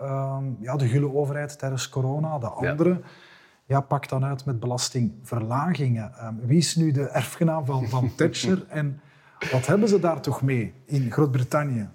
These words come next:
Speaker 1: de
Speaker 2: Ja,
Speaker 1: Tories?
Speaker 2: die, die Iron Lady. Ehm, zij had heel veel charisma, hè. Dus dat is,
Speaker 1: Ja.
Speaker 2: ehm, we hebben kijken
Speaker 1: Blijft een referentiepunt
Speaker 2: Ja,
Speaker 1: aan een
Speaker 2: we hebben kijken Thatcher vaak vanuit een soort van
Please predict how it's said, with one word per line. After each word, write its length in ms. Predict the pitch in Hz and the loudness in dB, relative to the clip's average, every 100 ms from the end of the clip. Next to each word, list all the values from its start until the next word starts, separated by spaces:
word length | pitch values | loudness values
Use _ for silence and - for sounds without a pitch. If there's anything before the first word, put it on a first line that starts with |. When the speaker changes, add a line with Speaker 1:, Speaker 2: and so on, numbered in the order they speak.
| 123 | -6
Speaker 1:
de 180 | 127 110 - | -4 -4 0
Speaker 2:
Ja, 220 | 98 110 | 2 2
Speaker 1:
Tories? 280 | 113 92 82 | 2 0 0
Speaker 2:
die, 80 | 98 | 2
die 80 | 95 | 2
Iron 200 | 98 98 | 2 0
Lady. 340 | 92 98 117 131 _ - | -2 0 -2 -4 _ -2
Ehm, 320 | 95 98 95 - _ - | 2 2 0 -4 _ -4
zij 140 | 104 | 0
had 140 | 107 113 | 2 4
heel 160 | 113 | 4
veel 100 | 110 | 4
charisma, 460 | 98 90 110 101 82 | 0 0 0 0 -4
hè. 80 | 98 - - | -12 -20 -10
Dus 160 | 92 | -4
dat 140 | 95 98 | -2 0
is, 340 | 143 - - _ _ _ _ _ | 0 -4 -10 _ _ _ _ _
Speaker 1:
Ja. 120 | 87 90 | -6 -4
Speaker 2:
ehm, 160 | 90 - _ _ - _ _ | -4 -6 _ _ -20 _ _
we 100 | 98 | 0
hebben 200 | 101 107 | 2 2
kijken 200 | 107 107 | 2 2
Speaker 1:
Blijft 180 | 165 - | 2 2
een 60 | 147 | 0
referentiepunt 720 | 135 139 156 190 - 107 104 | 0 2 4 4 4 0 2
Speaker 2:
Ja, 160 | 107 110 113 | 2 0 -2
Speaker 1:
aan 40 | 117 | -4
een 80 | 117 | -8
Speaker 2:
we 340 | - _ - 104 | -12 _ -4 0
hebben 60 | 123 | 0
kijken 200 | 120 - | -2 -2
Thatcher 340 | 113 - 113 | -2 0 -2
vaak 260 | 98 98 - | 0 0 -2
vanuit 360 | 104 92 92 | -6 -6 -6
een 80 | 90 | -4
soort 280 | - 90 - | -4 -4 -10
van 340 | - 80 71 | -10 -10 -12